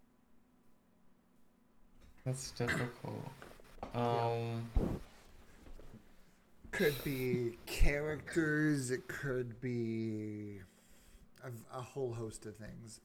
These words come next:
Speaker 2: But, um, at the end of the day,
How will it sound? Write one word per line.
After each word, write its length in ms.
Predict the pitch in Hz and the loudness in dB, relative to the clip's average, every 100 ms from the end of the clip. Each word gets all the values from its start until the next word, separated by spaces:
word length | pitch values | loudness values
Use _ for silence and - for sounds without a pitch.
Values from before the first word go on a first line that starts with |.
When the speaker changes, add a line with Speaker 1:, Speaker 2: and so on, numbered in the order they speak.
| - | -2
Speaker 2:
But, 380 | 123 - - - - - - | -2 -2 -8 -14 -20 -20 -10
um, 440 | 123 113 107 107 98 _ - - _ _ - - - - - - - 123 | -6 -6 -6 -10 -16 _ -20 -20 _ _ -20 -20 -20 -20 -20 -20 -18 -10
at 80 | |
the 120 | 131 151 | -2 0
end 140 | 160 | 2
of 120 | 175 | 0
the 60 | 120 | 0
day, 280 | - - | -8 -10